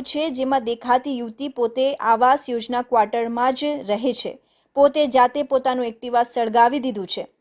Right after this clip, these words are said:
જેની સામે જી પી એક્ટ કલમ એકસો પાંત્રીસ મુજબ કાર્યવાહી હાથ ધરવામાં આવી છે. યુવતી દારૂના નશામાં હોવાની ચર્ચા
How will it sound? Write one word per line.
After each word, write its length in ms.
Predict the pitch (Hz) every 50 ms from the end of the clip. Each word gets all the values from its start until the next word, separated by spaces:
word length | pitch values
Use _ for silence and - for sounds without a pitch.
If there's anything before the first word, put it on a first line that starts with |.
| _ _ -
જેની 320 | 208 202 247 254 262 262 277
સામે 360 | 269 - 262 240 247 247 247 254 277 285 285 _ _ - 208
જી 180 | 196 233 294 277
પી 180 | - 370 359 330
એક્ટ 200 | 302 302 302 - 277
કલમ 360 | - 269 269 269 269 262 254
એકસો 220 | 240 - - 254 247
પાંત્રીસ 480 | - 240 240 233 240 277 285 269 277
મુજબ 320 | 254 247 220 240 233 240 -
કાર્યવાહી 540 | 226 220 220 220 214 220 220 226 254 277 262
હાથ 260 | - 226 214 208 214
ધરવામાં 400 | 226 208 196 202 196 190 185 170
આવી 180 | 165 165 170 -
છે. 200 | - - - - _ _ _ _ _ _ _ _ _ -
યુવતી 380 | 233 269 277 277 269 294 294 311 302
દારૂના 460 | 247 262 247 247 262 262 262 262 247
નશામાં 500 | 240 220 - - 269 254 262 262 247 214
હોવાની 340 | 240 226 233 240 233 240 226
ચર્ચા 440 | - 240 233 220 226 - 240 240